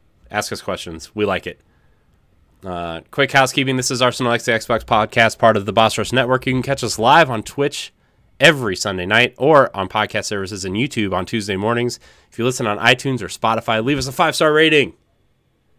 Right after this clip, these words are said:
Subscribe to our YouTube channel and check out all of our shows and content on boss rush dot net.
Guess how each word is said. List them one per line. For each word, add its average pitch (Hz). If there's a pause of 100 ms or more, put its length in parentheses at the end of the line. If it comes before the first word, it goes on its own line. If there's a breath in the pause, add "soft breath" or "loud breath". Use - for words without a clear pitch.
(240)
Subscribe 139
to 143
our 127
YouTube 127
channel 104
and 104
check 113
out 110
all 107
of 107
our 101
shows 104
and 95
content 107
on 110 (520)
boss 101
rush 92
dot 87
net. 85